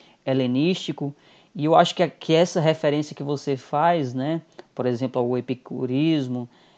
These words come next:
é, ela não é à toa, né, porque, é, são escolas filosóficas que propõem uma ética, é, voltada pra, pra, pra noção de felicidade, assim como toda, assim, a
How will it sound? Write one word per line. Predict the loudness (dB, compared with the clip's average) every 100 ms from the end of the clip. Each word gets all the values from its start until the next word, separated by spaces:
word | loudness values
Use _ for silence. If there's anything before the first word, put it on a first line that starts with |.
| _
é, | -8 -4 -4 -2
ela | 0 2 2
não | 2 2
é | 4 4 2 0 -6 -8
à | -8
toa, | -2 0 2 2 0
né, | -6 -8
porque, | -6 -8 -6 -2 2 2 -2 _ -20 -20 -12
é, | -10
são | -4 -2
escolas | -2 -2 4 4 4 2
filosóficas | 2 2 4 4 4 2 -8
que | -8 -6 -2 -2 -4
propõem | 0 0 0 -4 -2
uma | 0 0 0
ética, | 0 0 -2 -8 -4 -6 -6 _ -20
é, | -14 -10 -8 -8 -8
voltada | 0 2 2 0 2 4 4 0 -4
pra, | -2 0 0 0 -4 -10 -16 -16 -8
pra, | -6 -4 -6 -8
pra | -4
noção | -2 -2 -2 0 0
de | -2
felicidade, | -4 -4 -4 -6 -6 -2 0 -2
assim | -4 -6 -4
como | -2 -2
toda, | 0 0 4 4 2 0 -10 _ _ _ -20
assim, | -16 -12 -8
a | -8